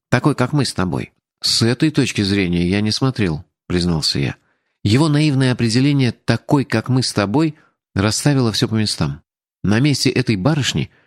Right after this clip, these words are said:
я бы тоже предпочёл считать правдой удивительный сон об иной реальности.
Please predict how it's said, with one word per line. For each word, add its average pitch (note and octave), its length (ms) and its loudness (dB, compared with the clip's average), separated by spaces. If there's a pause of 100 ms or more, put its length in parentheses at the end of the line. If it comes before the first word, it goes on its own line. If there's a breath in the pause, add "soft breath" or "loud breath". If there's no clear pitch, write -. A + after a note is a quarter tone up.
(160)
я A2 180 2
бы B2+ 120 0
тоже D#3 300 0
предпочёл A#2+ 540 -2
считать A#2+ 440 -2
правдой C#3+ 460 0
удивительный A2+ 580 0
сон - 340 -2
об G#2 180 0
иной A#2+ 240 0
реальности. G#2 680 -2